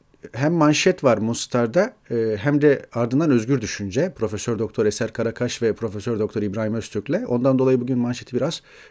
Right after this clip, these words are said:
kısa tutacağım. Bunu da hatırlatmış olayım.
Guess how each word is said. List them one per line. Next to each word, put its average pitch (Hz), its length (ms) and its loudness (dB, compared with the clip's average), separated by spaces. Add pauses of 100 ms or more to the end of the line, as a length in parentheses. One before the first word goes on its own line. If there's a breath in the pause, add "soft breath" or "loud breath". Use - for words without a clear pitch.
(100)
kısa - 480 -2
tutacağım. 107 500 0 (960)
Bunu 104 240 -4
da 110 80 0
hatırlatmış 104 520 -8
olayım. 110 280 -2